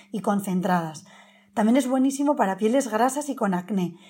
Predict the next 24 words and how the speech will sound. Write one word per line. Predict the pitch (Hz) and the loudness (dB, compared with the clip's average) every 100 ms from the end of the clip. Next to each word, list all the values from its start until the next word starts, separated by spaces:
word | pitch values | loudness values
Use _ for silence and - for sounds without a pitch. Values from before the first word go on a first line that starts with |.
| - - | -20 -6
y | 208 | 0
también | 190 202 240 | 2 2 2
para | 269 214 196 | 4 4 2
tratar, | 190 180 208 208 | -2 -2 -2 -2
por | 208 | -2
ejemplo, | 226 233 | 0 2
la | 202 | 2
celulitis | 185 190 170 208 285 254 254 220 | 0 -4 -2 0 2 2 0 0
o | |
las | 180 170 | -2 -2
piernas | 233 220 254 | 0 0 0
cansadas. | - 180 175 190 160 160 - _ _ _ _ _ _ _ _ _ | -2 -4 -4 -4 -6 -10 -20 _ _ _ _ _ _ _ _ _
Y | 311 | 0
por | 330 | 2
último, | 320 277 285 294 294 - - - | 0 2 2 2 0 -10 -20 -6
os | 202 | 2
voy | 240 | 4
a | |
hablar | 247 254 262 | 6 4 2
del | 226 196 | 0 0
aceite | 190 247 240 | -2 -2 -2
esencial | 277 240 220 254 | -2 -2 0 2
de | 233 | 2
Ravinsara. | 196 185 180 165 220 180 165 | 0 -2 -2 -2 -2 -2 -4